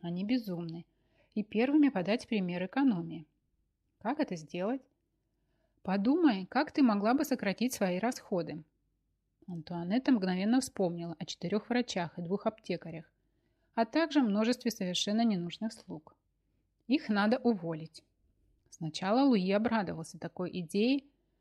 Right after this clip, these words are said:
но юная королева тут же сообразила. «А на что они будут жить, если мы их уволим?» Это был уже неприятный вопрос.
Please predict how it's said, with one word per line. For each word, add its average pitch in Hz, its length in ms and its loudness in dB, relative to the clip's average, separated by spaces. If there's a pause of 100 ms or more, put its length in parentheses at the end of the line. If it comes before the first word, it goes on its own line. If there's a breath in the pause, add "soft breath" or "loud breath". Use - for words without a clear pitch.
(260)
но 302 100 8
юная 240 380 6
королева 185 460 2
тут 175 200 -6
же 180 80 -6
сообразила. 190 760 -2 (760)
«А 175 260 -2
на 185 100 -2
что - 180 -2
они 220 140 4
будут 170 320 -4
жить, 190 360 -2 (200)
если 202 180 -4
мы 196 140 0
их 190 160 -4
уволим?» 180 400 -2 (1120)
Это 294 220 2
был 226 180 6
уже 226 160 4
неприятный 190 600 2
вопрос. 165 540 -10